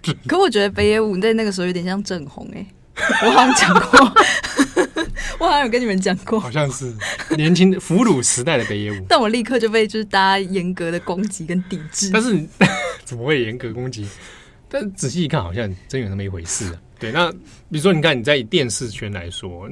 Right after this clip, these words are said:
Speaker 1: 不用讲了，志村健那当时真的是红到炸裂啊，
Speaker 2: 嗯。
Speaker 1: 对不对？那北野武自己也是搞一堆有的没的，除了拍电影之外，他其实平常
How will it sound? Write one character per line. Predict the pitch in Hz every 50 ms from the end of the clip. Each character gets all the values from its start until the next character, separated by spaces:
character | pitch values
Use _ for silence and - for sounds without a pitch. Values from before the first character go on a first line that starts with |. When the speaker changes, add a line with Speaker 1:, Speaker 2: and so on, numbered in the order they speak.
| 147 139 -
Speaker 1:
不 | -
用 | 139 147
讲 | 139 - 101 85
了， | 101
志 | 101 - -
村 | 131 - - 117 117
健 | 110 107 - 104 98
那 | 110 113
当 | 101 95 - 107 110 107
时 | 98 95
真 | 95 117 110
的 | 98 95 90
是 | - - 104 95 90 85 87 - _
红 | - - - - - 101 92 104
到 | 110 101
炸 | - - - 95 85 85 87
裂 | 98 90 82 78
啊， | 73 76 -
Speaker 2:
嗯。 | -
Speaker 1:
对 | - 101
不 | 95 95
对？ | 98 107
那 | 113 107 104
北 | 95 - 123
野 | 127 139 156 165
武 | 147 120 107
自 | 101 - 139
己 | 120 107
也 | 98 98
是 | 95 135 131
搞 | - 104 92 107
一 | 113
堆 | 107 127 123 117
有 | 104 95
的 | 95
没 | 95 98 104 127 139
的， | - 131 117
除 | - - 151
了 | 151
拍 | 127 156 151
电 | 151 170 156
影 | 117 104
之 | 98 117
外， | 120 127 120
他 | 110 120 135
其 | 131 - 117
实 | 120
平 | - 113 113
常 | 113 117 113 110 117 123